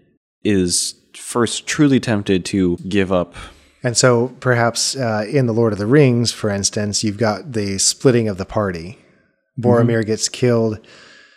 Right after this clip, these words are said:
Speaker 2: The party really just goes in all sorts of different directions.
Speaker 1: Yeah, they've already lost Gandalf, which was a heavy blow, and then losing another one in that orc attack.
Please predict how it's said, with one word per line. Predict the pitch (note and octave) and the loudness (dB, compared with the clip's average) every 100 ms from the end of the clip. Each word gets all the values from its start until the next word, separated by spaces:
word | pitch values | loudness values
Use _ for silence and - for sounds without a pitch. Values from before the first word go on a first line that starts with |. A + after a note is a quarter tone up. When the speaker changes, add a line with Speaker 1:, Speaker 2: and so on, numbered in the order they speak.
| _ - | _ -10
Speaker 2:
The | A#2 | -8
party | - B2+ A2+ | -2 0 0
really | G2+ B2 A2+ | 2 2 2
just | G2+ G2+ | 0 -2
goes | - G#2 F#2+ | -2 -2 -2
in | F#2+ | -6
all | - B2+ | -2 -2
sorts | A2 B2 - | 0 -2 -2
of | G2+ | -4
different | A2 G2 F#2 | -6 -6 -6
directions. | G2 A2+ - G2+ F2 F2+ | -2 -2 -2 -6 -6 -2
Speaker 1:
Yeah, | F#2+ | 2
they've | F#2+ A#2+ | 2 4
already | B2+ | 2
lost | B2 A2+ - | 4 2 2
Gandalf, | G2 F2 E2+ E2 - | 0 0 -2 -4 -4
which | A2 G2 - G#2 | -2 -2 -2 2
was | F2+ E2+ | 2 0
a | E2+ | -4
heavy | F#2+ F#2+ F#2 | -4 -4 -4
blow, | F#2+ F2+ | -2 -2
and | - G2+ | -2 -2
then | G2 G2 G2+ | 0 2 2
losing | G#2+ G2 | 2 2
another | F#2 A2+ B2 A2+ | 0 0 2 2
one | G#2 G2 G2+ | 2 0 0
in | F#2+ F#2 | -2 -2
that | F2 F#2 | -4 -4
orc | G2+ - | -6 -6
attack. | - G#2 F2+ F#2 | -4 -2 -2 -6